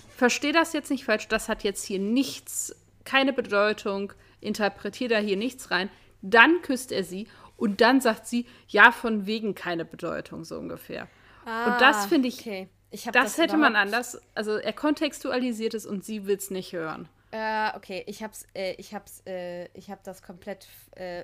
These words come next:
Speaker 2: überhört, dass er das zu ihr sagt, irgendwie.
Speaker 1: Er macht das mehr
Speaker 2: Ich hab
Speaker 1: als
Speaker 2: gedacht,
Speaker 1: deutlich.
Speaker 2: er macht das, ja, obwohl mehr als deutlich, also er sagt auch nur, das hat nichts mit
Speaker 1: Aber er sagt's ein
Speaker 2: uns
Speaker 1: paar
Speaker 2: zu
Speaker 1: Mal.
Speaker 2: tun. Ja,
Speaker 1: Also
Speaker 2: gut.
Speaker 1: es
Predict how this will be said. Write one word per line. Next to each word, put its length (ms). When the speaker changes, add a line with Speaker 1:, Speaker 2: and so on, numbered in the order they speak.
Speaker 2:
überhört, 420
dass 160
er 140
das 240
zu 180
ihr 180
sagt, 560
irgendwie. 540
Speaker 1:
Er 140
macht 240
das 180
mehr 380
Speaker 2:
Ich 100
hab 80
Speaker 1:
als 220
Speaker 2:
gedacht, 140
Speaker 1:
deutlich. 340
Speaker 2:
er 40
macht 360
das, 380
ja, 360
obwohl 280
mehr 260
als 200
deutlich, 480
also 140
er 100
sagt 240
auch 140
nur, 160
das 180
hat 160
nichts 440
mit 180
Speaker 1:
Aber 140
er 80
sagt's 320
ein 80
Speaker 2:
uns 100
Speaker 1:
paar 200
Speaker 2:
zu 60
Speaker 1:
Mal. 360
Speaker 2:
tun. 200
Ja, 140
Speaker 1:
Also 160
Speaker 2:
gut. 80
Speaker 1:
es 120